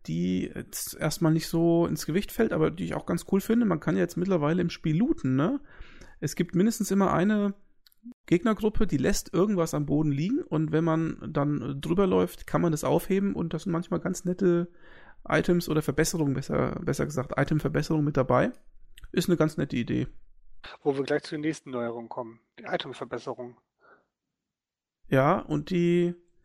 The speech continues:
Speaker 1: weiß nicht, wie sich diese Dinger, äh, nennen, man kann auch seine Einheiten jetzt auch mit so speziellen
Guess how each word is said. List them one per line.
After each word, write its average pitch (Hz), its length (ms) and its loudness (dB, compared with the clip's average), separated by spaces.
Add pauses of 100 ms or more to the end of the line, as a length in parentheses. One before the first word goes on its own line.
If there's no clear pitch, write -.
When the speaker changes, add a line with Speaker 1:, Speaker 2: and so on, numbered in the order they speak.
(280)
Speaker 1:
weiß - 160 -2
nicht, 165 140 -4
wie 160 60 -2
sich 156 140 -4
diese 151 280 4
Dinger, 156 380 2
äh, 143 160 0
nennen, 143 260 2
man 156 140 0
kann 165 180 2
auch 156 140 -2
seine 143 440 2 (440)
Einheiten 156 460 0
jetzt 151 160 2
auch 147 140 -2
mit 151 120 -2
so 147 120 0
speziellen 147 880 0